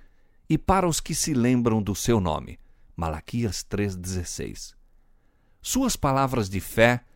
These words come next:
seus atos de amor, acham-se registrados no céu. Neemias a isto se refere quando diz:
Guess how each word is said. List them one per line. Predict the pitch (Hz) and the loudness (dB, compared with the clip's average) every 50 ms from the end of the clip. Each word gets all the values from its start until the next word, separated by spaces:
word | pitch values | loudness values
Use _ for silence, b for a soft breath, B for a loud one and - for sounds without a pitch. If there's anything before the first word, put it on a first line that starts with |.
| _ _ | _ _
seus | - - - 104 87 82 78 90 | -10 -4 -2 -2 -2 0 0 2
atos | 90 90 87 - 95 87 80 | 2 2 0 0 -4 -4 -2
de | 87 90 | -2 -4
amor, | 76 76 80 90 107 117 123 120 113 - - - - _ _ - _ _ _ - | -4 -2 2 4 6 6 6 6 4 0 -10 -16 -20 _ _ -20 _ _ _ -2
acham-se | 170 202 202 - - 202 180 - - 202 175 | 0 2 2 2 2 0 0 0 0 2 2
registrados | 156 175 170 151 165 147 - - - 139 147 139 113 107 104 87 | 4 2 2 2 0 -4 -4 -2 0 2 2 2 2 0 -2 -2
no | 95 98 95 87 | 0 -2 -2 -2
céu. | - - - 82 76 73 - - - - - _ - - - - - - _ - - - - - - _ - | -2 -2 -2 -2 -2 -2 -4 -8 -14 -20 -20 _ -20 -20 -20 -20 -20 -20 _ -20 -20 -20 -20 -20 -18 _ -2
Neemias | - 143 196 208 190 175 190 220 233 214 151 98 - - - - | 2 6 6 6 6 6 4 2 2 2 2 0 -2 -6 -6 -2
a | - 214 190 208 | 0 2 2 2
isto | 247 135 - - - 135 | 2 0 -2 -4 -6 -4
se | - - 127 | -4 -2 0
refere | 120 110 113 95 - - - 127 131 135 135 113 | 2 2 2 0 -2 0 0 2 2 2 0 -2
quando | - 131 131 131 120 117 113 | 0 0 0 2 2 2 0
diz: | 98 98 101 98 87 - - - - | 0 0 -2 -2 -2 -4 -6 -10 -10